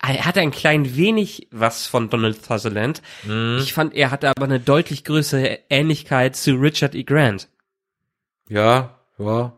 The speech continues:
Speaker 2: ja, ja, ja, durchaus. Und die zweite Hauptrolle, äh, nämlich die Lucy Greybird, ähm, die wird gespielt von Rachel Zegler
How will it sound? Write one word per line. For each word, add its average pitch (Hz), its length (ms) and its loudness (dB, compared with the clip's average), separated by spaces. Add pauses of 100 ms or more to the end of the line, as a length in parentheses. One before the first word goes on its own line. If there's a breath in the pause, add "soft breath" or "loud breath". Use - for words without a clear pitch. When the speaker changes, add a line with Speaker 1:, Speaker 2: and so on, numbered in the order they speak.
Speaker 2:
ja, 107 320 -6
ja, 104 200 -10 (100)
ja, 101 360 -14
durchaus. 92 600 -10 (460 loud breath)
Und 120 400 -4
die 127 100 0
zweite 135 540 0
Hauptrolle, 151 800 2 (280 soft breath)
äh, 117 400 2
nämlich 117 760 -4 (200)
die 101 460 -2
Lucy 117 840 0
Greybird, 101 1400 2
ähm, 107 400 0
die 107 240 -4
wird 107 200 0
gespielt 104 460 -4
von 95 260 -4
Rachel 107 580 0
Zegler 143 840 0